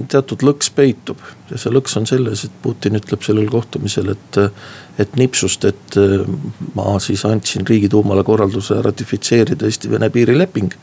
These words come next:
Väga tore. Äh, see on ju ka tegelikult see, mida Kaljulaid on rääkinud, et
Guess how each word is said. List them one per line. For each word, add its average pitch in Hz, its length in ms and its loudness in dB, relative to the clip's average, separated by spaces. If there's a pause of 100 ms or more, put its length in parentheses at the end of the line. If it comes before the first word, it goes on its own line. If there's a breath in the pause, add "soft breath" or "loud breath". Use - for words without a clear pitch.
(480 loud breath)
Väga 104 240 4
tore. 160 200 4
Äh, 98 1600 0
see 113 160 4
on 98 120 2
ju - 40 2
ka 98 80 4
tegelikult 101 480 0
see, 107 240 4 (540)
mida - 180 -2
Kaljulaid 98 480 2
on 107 80 -2
rääkinud, - 560 -4
et - 280 -12